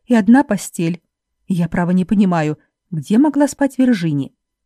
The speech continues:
Она на минуту остановилась, оглянулась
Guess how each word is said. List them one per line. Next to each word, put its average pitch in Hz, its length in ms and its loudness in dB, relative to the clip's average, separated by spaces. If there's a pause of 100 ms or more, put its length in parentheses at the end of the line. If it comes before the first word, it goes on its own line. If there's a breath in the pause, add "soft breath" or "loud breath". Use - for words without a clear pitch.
(680)
Она 170 160 -2
на 165 80 0
минуту 165 380 0
остановилась, 202 760 0 (400)
оглянулась 202 720 2